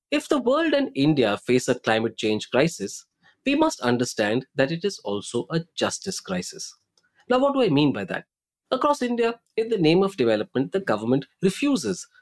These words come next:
to listen to communities most affected by climate impacts or who saw the danger of climate change long before anyone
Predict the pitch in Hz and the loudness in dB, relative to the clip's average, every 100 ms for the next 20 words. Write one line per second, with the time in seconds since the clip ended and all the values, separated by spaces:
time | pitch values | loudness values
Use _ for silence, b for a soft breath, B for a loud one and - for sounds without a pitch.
0 | b 190 156 - 151 143 131 117 123 123 | b 0 2 2 -2 -2 0 2 4 4
1 | 135 135 - - 113 123 - 107 110 - | 2 0 -2 -2 0 0 0 -6 -6 -4
2 | 113 117 104 131 135 160 165 151 147 165 | -6 -4 -2 2 4 4 2 0 -2 -4
3 | - _ _ _ - 294 294 285 - 190 | -8 _ _ _ 0 0 0 -4 0 0
4 | 214 196 131 160 175 101 87 b b - | 2 -2 0 2 2 0 -8 b b -4
5 | 139 - 120 113 113 - 120 135 - - | -4 -2 0 2 0 0 0 0 -2 -2
6 | 185 240 220 139 - 143 - 110 110 110 | 2 4 2 -2 2 2 2 -2 0 0